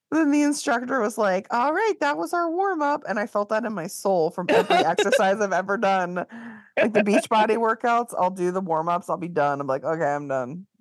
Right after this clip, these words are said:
Speaker 1: That's
Speaker 2: <laughs>
Speaker 1: enough." Uh,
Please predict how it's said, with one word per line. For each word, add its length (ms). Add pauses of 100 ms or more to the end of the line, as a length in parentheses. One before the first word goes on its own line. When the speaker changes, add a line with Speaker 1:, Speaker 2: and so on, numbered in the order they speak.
(120)
Speaker 1:
That's 120
Speaker 2:
<laughs> 20
Speaker 1:
enough." 420 (1040)
Uh, 500